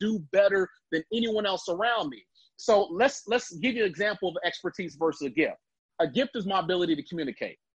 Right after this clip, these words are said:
That's what gets me on stages nationally, internationally. I can teach a message. I can convey a message. I can communicate excellently with other people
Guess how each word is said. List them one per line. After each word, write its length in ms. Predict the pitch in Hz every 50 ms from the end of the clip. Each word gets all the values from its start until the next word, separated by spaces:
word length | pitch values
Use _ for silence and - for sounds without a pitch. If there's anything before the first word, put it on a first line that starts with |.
| _ _ -
That's 240 | 180 220 233 -
what 140 | 247 208 165
gets 200 | 202 220 - -
me 120 | 208 196 190
on 120 | 185 180
stages 560 | - - - 196 196 190 175 165 175 156 135
nationally, 500 | 156 160 170 185 190 185 - - 175 170
internationally. 680 | 170 170 160 156 156 156 156 143 131 - 123 113 104 - - - - _ -
I 100 | 170 185 -
can 160 | - 180 156
teach 280 | - - 262 240 214 -
a 60 | 190
message. 320 | 170 165 151 143 - - 156
I 80 | 156
can 160 | - - 180
convey 280 | - 175 151 185 202 196
a 60 | 190
message. 340 | 170 165 156 147 - 143 - _ _ _ -
I 100 | 160 180 - -
can 140 | 190 175
communicate 600 | 147 - 180 180 214 220 214 - - 208 196 - - -
excellently 400 | 202 196 - - 190 190 190 170
with 120 | 175 180
other 140 | 180 175 160
people 420 | - 202 202 196 - 185 175 -